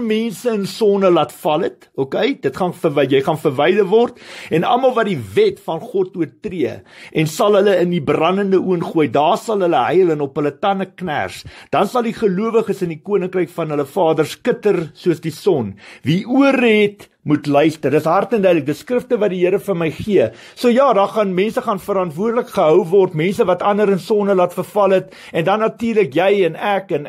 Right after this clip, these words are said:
elkeen wat vandag na hierdie leerstelling luister, as jy God se wet natuurlik nie gehoorsaam nie. Hoe gaan jy weet wat sonde is as God dit nie vir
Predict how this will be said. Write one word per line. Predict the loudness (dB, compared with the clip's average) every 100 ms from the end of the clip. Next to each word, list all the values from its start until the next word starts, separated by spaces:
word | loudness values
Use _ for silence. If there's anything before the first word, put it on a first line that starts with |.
| -2
elkeen | -2 0 -4
wat | -2
vandag | -2 0 0 0
na | 0
hierdie | 2 2
leerstelling | 0 2 0 2 2
luister, | 0 0 -2
as | 0
jy | -2
God | 0 -2 0
se | -4 -2
wet | -4 -2
natuurlik | -4 -2 -2 0 -2
nie | 0
gehoorsaam | 2 4 4 2 0
nie. | 0 -2
Hoe | 0
gaan | 0
jy | 0 0
weet | 0 0
wat | -4 -2
sonde | -4 -2 -2
is | -2
as | -6
God | -4 0 0
dit | -2
nie | -4
vir | 0